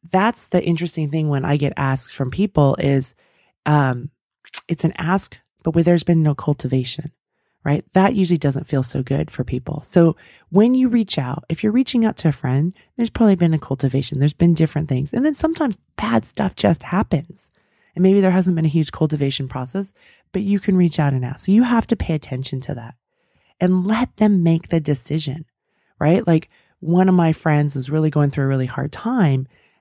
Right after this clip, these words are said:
and she didn't reach out to me. And we just had this conversation and she goes, "Well, you're really busy."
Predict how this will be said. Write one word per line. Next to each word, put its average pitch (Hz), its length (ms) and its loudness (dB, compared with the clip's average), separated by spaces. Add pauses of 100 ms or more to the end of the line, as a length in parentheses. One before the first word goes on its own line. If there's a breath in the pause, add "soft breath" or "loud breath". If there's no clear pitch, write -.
(140)
and 160 240 2
she - 80 -2
didn't 214 160 2
reach 240 160 -4
out 359 200 -2
to - 120 0
me. 151 320 -2
And 160 80 0
we 185 80 2
just 208 160 -2
had 196 100 0
this 165 120 -8
conversation 160 720 -2
and 135 80 -2
she - 80 -6
goes, 180 120 -2
"Well, 214 100 4
you're 214 120 2
really 196 220 4
busy." 143 420 -6